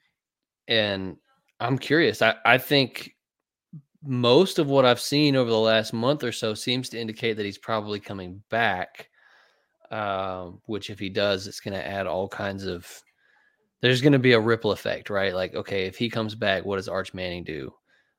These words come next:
Um, we've already seen, um, Malik Murphy transfer out. So <clears throat> it's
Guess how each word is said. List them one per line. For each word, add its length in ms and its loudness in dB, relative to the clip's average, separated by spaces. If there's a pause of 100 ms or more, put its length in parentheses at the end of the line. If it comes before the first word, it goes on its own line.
(160)
Um, 560 -6 (360)
we've 200 -4
already 320 4
seen, 500 -4
um, 480 -4 (600)
Malik 340 -2
Murphy 540 -8
transfer 480 -4
out. 300 -4 (640)
So 540 -2 (220)
<clears throat> 220 -8
it's 480 2